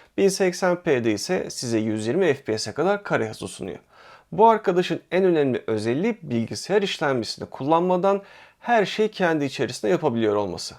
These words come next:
Son olarak Windows'un hemen hemen tüm sürümlerinde, Linux'te, mac O S ve chrome O S'ta da rahatlıkla kullanabiliyorsunuz.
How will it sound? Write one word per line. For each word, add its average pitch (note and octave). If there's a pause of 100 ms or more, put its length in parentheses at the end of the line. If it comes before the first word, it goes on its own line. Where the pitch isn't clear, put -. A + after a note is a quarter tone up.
(240)
Son -
olarak G3
Windows'un E3+
hemen D3+
hemen A#2+
tüm -
sürümlerinde, D#3+ (160)
Linux'te, E3+ (360)
mac D#3+
O G#3
S G#3
ve A#2+ (100)
chrome D3+
O F2+
S'ta -
da F#3 (360)
rahatlıkla D#3
kullanabiliyorsunuz. G#2+